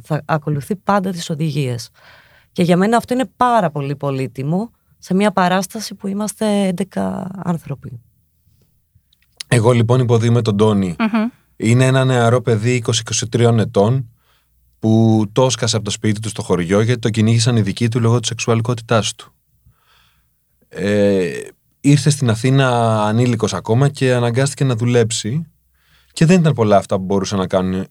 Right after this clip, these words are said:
Speaker 2: οι ομοφυλόφιλοι την εποχή εκείνη. Συνήθως είτε πουλούσαν σεξουαλικές υπηρεσίες,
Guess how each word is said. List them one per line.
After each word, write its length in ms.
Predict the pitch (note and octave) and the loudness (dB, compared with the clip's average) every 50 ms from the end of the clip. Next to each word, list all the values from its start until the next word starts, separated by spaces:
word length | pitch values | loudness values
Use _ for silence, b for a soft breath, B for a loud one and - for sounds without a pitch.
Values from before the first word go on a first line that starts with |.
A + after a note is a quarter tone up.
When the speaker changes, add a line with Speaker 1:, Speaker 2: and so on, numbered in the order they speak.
| _ _ | _ _
Speaker 2:
οι 120 | - G2 G2 | -4 -2 0
ομοφυλόφιλοι 600 | F#2+ F#2+ F2+ E2+ - - G2 F#2+ E2+ - F#2 E2+ | 0 0 0 -2 -2 0 0 0 0 -2 -6 -6
την 120 | - F#2+ | -6 -6
εποχή 260 | F2 D2+ D#2+ - - | -6 -6 -8 -8 -8
εκείνη. 460 | F2 D#2 - F2 E2+ E2+ E2+ F#2 G#2 - _ _ _ _ _ _ _ _ _ _ _ _ _ _ _ _ _ _ _ _ | -8 -6 -6 -4 -4 -2 -2 -4 -6 -10 _ _ _ _ _ _ _ _ _ _ _ _ _ _ _ _ _ _ _ _
Συνήθως 440 | - - - B2 C3 A2 C#3 B2 | -4 0 2 4 4 4 2 0
είτε 160 | C3+ B2 C#3 A#2 | 0 0 -2 -2
πουλούσαν 400 | A#2 A2+ A2 A2+ A#2 A#2+ B2 A2 | 0 0 0 2 2 2 0 0
σεξουαλικές 500 | - A2+ A2+ - G2 G2 - A2+ G#2 - | -2 -2 -4 -4 -6 -6 -4 -6 -8 -6
υπηρεσίες, 760 | - - F#2+ E2+ D#2+ - - F2+ F#2 G#2 A2+ A2+ A2+ - | -6 -6 -6 -6 -6 -6 -6 -4 -4 -4 -4 -4 -6 -8